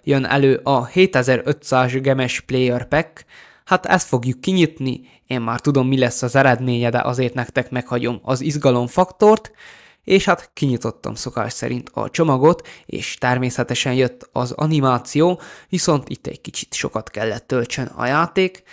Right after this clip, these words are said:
biztos gyengébb volt az interneten, de mindegy, jött volt a svájci logó, center midfielderként. Itt azt hittem, hogy Sakát nyitok megint, de Sevillás játékos jött, és sajnos csak egy nyolcvannégyes sóvot kaptam.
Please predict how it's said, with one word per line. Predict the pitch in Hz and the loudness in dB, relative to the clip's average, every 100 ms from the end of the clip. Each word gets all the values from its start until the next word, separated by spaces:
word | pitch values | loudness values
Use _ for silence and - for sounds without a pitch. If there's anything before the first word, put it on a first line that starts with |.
| - _ | -20 _
biztos | - - - 120 | -16 -10 -10 -2
gyengébb | 127 123 123 120 | -2 0 -2 0
volt | 123 120 | -2 0
az | 120 | -2
interneten, | 139 131 123 120 120 151 131 | -2 -2 -2 -2 -2 -2 -2
de | 127 | -2
mindegy, | 139 123 123 139 - _ - _ | -2 -2 -2 -2 -6 _ -20 _
jött | - - | -10 -10
volt | - 98 - | -8 -14 -14
a | 139 | -14
svájci | - 143 170 - 135 | -4 4 4 4 2
logó, | 123 120 123 175 196 _ - _ - | 4 2 4 4 2 _ -20 _ -10
center | 120 113 113 | -10 -6 -6
midfielderként. | 123 139 - 135 120 120 120 170 165 156 | -2 -4 0 0 2 2 2 0 0 -2
Itt | - | 0
azt | 233 - | 0 2
hittem, | 160 - 135 | -2 2 0
hogy | 131 131 | 0 -2
Sakát | - 160 117 - | 0 2 0 -2
nyitok | 127 123 - | -2 -2 0
megint, | 151 127 120 | 0 0 -4
de | 123 | -6
Sevillás | - 139 127 120 120 113 143 | -2 -2 -2 -4 -4 -4 -2
játékos | 139 139 127 135 127 165 | -2 -2 -6 -4 -6 -4
jött, | 170 - - | -4 -6 -10
és | - 131 | -6 -4
sajnos | - 120 104 117 - | -4 -6 -8 -12 -10
csak | 120 120 - | -8 -10 -10
egy | 131 131 139 131 110 | -2 -2 2 0 0
nyolcvannégyes | - 139 123 - 123 - - 143 135 127 127 - _ | -4 -4 -4 -4 -6 -6 -4 0 2 0 -2 -10 _
sóvot | - 151 139 135 | 0 2 2 0
kaptam. | - 156 - 160 160 | 2 0 2 4 4